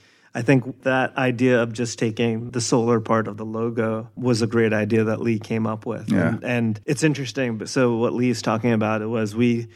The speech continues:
Speaker 1: completed the initial sort of site assessments for a project that we were awarded with a company called Kinetic Communities and Euclid Training.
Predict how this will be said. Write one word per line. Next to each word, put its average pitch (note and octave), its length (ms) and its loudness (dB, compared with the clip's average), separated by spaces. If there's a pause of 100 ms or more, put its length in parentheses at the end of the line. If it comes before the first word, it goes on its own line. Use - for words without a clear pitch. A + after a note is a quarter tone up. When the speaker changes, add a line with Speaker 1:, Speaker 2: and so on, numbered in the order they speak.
(200)
Speaker 1:
completed A#2 440 0
the A2+ 100 0
initial A2+ 440 0
sort A2 180 -4
of G#2+ 80 -6
site D3+ 260 2
assessments A#2 800 -2 (320)
for C3 160 2
a A#2 80 4
project A2+ 480 2
that G2 140 0
we A2+ 100 0
were A2 80 2
awarded A2 520 0
with G#2+ 360 -2
a G#2 280 -4
company A2+ 420 0
called G#2+ 300 -4
Kinetic A2+ 340 -4
Communities C3 580 2
and A2 120 -4
Euclid A2 400 -6
Training. B2 380 0